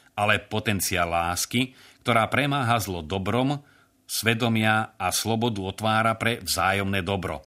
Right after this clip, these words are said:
Caritas in Veritate. A pápež František v tej istej línii dodáva: "Evangelium predovšetkým pozýva dať odpoveď Bohu, ktorý nás miluje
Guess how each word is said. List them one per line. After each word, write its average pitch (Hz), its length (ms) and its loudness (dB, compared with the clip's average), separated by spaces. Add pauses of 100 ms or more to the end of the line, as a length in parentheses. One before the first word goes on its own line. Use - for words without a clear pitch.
(140)
Caritas 85 400 -2
in 85 160 -6
Veritate. 92 640 -2 (400)
A 143 80 -2
pápež 110 320 0
František 135 560 2
v - 80 -14
tej 151 160 0
istej 123 320 0
línii 107 320 2
dodáva: 87 560 0 (560)
"Evangelium 120 800 4
predovšetkým 135 800 0
pozýva 135 480 0
dať 127 400 0
odpoveď 135 560 -2
Bohu, 98 480 -2
ktorý 104 320 -2
nás 92 240 0
miluje 98 560 0